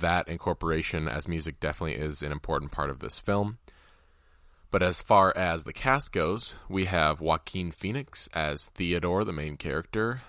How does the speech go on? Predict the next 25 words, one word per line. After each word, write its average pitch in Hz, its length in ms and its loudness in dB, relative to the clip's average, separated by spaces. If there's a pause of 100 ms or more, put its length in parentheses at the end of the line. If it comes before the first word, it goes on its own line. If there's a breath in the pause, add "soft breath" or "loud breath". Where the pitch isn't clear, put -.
(160)
Uh, 69 180 -2
Joaquin 73 320 -4
Phoenix, 73 380 -4
who 73 240 -4
I 69 140 -4
love, 82 520 0
does 76 260 0
an 71 80 -4
incredible 76 520 -2
job 73 260 0
in 71 120 -6
this 69 120 -4
film, 76 380 -4
which 73 200 -6
we'll 65 200 -6
talk - 260 -2
about. 95 320 0 (460 loud breath)
We 90 80 2
have 80 120 4
Scarlett 95 380 8
Johansson, 95 640 0
who 101 160 -4
plays 73 280 0
Samantha, 90 840 0
which - 320 -4